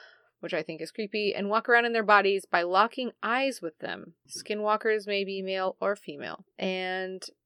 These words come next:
skinwalker stories told among Navajo children may be complete life and death struggles that either end in skinwalker or Navajo killing the other, partial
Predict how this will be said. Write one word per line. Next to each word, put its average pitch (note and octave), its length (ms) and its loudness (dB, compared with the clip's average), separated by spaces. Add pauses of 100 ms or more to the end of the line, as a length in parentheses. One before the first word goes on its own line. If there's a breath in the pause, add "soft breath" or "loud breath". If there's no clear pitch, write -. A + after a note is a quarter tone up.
skinwalker A3 520 -2
stories F#3+ 340 0
told G3 220 2
among F3+ 300 -4
Navajo F3 340 0
children A3+ 380 0
may G3 180 0
be F#3 520 -4
complete A#3 420 -2
life G3+ 280 4
and G#3 80 -2
death F#3+ 180 2
struggles F#3 480 0
that F3 200 -2
either E3+ 300 0
end E3 200 -4
in D#3 100 -8
skinwalker A#3 680 -2
or F3 100 -2
Navajo F3+ 420 0
killing A#3+ 380 -4
the G#3 140 -2
other, F3 260 2
partial G3+ 640 0